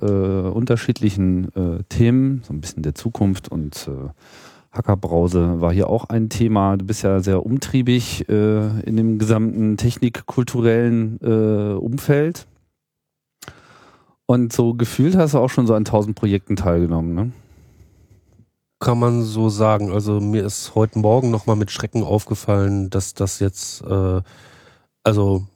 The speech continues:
Speaker 2: mein zwanzigjähriges, äh, C-C-C-Kongress-Jubiläum habe ich einfach verschlafen. Das ist jetzt irgendwie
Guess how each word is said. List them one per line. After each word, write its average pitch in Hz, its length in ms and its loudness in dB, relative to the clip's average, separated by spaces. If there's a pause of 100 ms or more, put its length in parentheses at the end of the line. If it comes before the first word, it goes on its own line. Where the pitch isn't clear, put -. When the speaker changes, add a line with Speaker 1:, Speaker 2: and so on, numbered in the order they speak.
(120)
Speaker 2:
mein 98 200 0
zwanzigjähriges, 110 1080 0
äh, 101 640 2
C-C-C-Kongress-Jubiläum 95 1600 0
habe 87 100 0
ich - 120 -4
einfach 95 220 0
verschlafen. 90 600 0
Das 87 140 -2
ist 90 160 -8
jetzt - 220 -6
irgendwie 95 420 -2